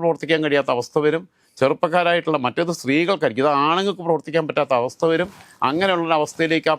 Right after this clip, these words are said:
പാർട്ടി എത്തിക്കുന്നതും, പിന്നെ രണ്ടാമത്തെ കാര്യം, ഈ കേരളത്തെ വിറ്റുമുടിക്കത്തില്ല, കേരളത്തിലെ കോൺഗ്രസ് പാർട്ടിയെ വിറ്റു തിന്നത്തില്ലേ ഇവര്?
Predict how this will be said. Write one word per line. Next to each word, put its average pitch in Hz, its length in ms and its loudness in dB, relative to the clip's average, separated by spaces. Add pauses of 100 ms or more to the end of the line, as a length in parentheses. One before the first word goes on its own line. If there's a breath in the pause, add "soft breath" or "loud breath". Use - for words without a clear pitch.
പാർട്ടി 147 280 0
എത്തിക്കുന്നതും, 147 500 -2 (100)
പിന്നെ 156 260 2
രണ്ടാമത്തെ 175 540 0
കാര്യം, 147 240 0 (420)
ഈ - 20 0 (160)
കേരളത്തെ 165 460 2 (100)
വിറ്റുമുടിക്കത്തില്ല, 214 840 0
കേരളത്തിലെ 180 360 0
കോൺഗ്രസ് 170 320 -2
പാർട്ടിയെ 113 320 -2 (340)
വിറ്റു 160 260 0 (100)
തിന്നത്തില്ലേ 196 500 0 (300)
ഇവര്? 120 220 2